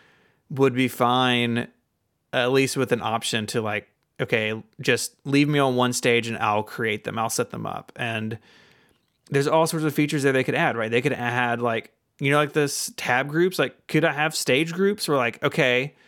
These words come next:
every Monday I want these four stages with these apps all ready to go"? But there's no way to do it on either platform. Like, there's, there's so much stuff they could do there.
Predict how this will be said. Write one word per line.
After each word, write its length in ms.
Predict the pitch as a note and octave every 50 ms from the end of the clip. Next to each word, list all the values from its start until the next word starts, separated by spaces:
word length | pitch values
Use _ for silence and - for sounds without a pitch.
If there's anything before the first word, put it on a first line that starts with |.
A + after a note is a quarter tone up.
| _ _ _ _ _ _ _ -
every 200 | - C3+ C#3 D3 C#3
Monday 380 | C3+ C#3 D3 D3+ D3 C3+ B2+
I 60 | A#2+ B2
want 240 | C3 C3+ B2 A#2 A#2
these 280 | B2 C3 C3+ C#3 C3
four 280 | - - C#3 C3+ C3 B2+
stages 480 | - - - B2 C#3 C#3+ B2+ B2 A#2+ A#2
with 120 | A#2+ A#2+
these 180 | - C3+ B2+ A2+
apps 320 | B2+ C3+ C3+ G#2+ - -
all 120 | A#2+ A2+ A2
ready 180 | A2+ A#2 A#2 A2+
to 60 | A#2+
go"? 260 | C3 G3 G3 D#3+ A#2+
But 140 | B2 A#2+ -
there's 160 | G3+ G3+ F#3 F#3
no 220 | F#3 G3 G#3 G#3
way 140 | G#3 G#3 G#3
to 80 | G#3+
do 260 | G3 E3 G#3+ B3 C4+ A#3+
it 60 | F#3+
on 100 | E3+ D#3
either 160 | E3+ F3 G3
platform. 640 | F#3+ - B3 C#4+ F4+ - - - C#3 G#2+ F2 F#2+
Like, 260 | G2+ A2+ A2+ A2 - - _ - - - - - - - _ -
there's, 220 | - D3+ - -
there's 260 | - - E3 E3+ D#3+
so 140 | - - A#3+
much 140 | B3 A#3 G3
stuff 180 | - F#3+ E3
they 100 | E3 E3
could 180 | D#3 - C3+ B2
do 180 | B2 B2+ C3 C3+
there. 300 | B2 B2 A#2+ A2+ A2 A2